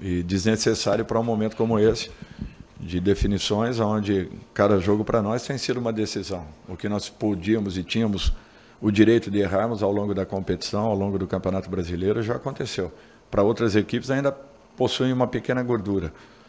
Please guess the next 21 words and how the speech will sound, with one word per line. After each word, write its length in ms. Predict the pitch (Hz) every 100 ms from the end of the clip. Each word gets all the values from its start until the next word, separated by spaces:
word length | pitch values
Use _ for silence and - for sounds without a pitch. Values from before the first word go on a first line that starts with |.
| -
O 160 | - -
Flamengo 380 | 101 95 107 131
não, 200 | 110 92
tá 140 | -
fazendo 300 | - 92 95
um 60 | 104
trabalho 360 | 101 101 104
de 80 | 101
recuperação. 680 | 101 101 - 113 113 - 82 - - - -
Então 280 | 120 101 98
não 160 | 117 113
tínhamos 380 | - 123 120
como 300 | - 113 117 120
iniciar 440 | 117 117 107 110
com 120 | 110
o 40 | 120
Marinho. 340 | 131 104 85 - - - - -
Sendo 300 | - 113 117
assim, 380 | 110 - 104 82 - - - -
O 100 | -
Gabriel 840 | 104 101 104 104 107 117 - -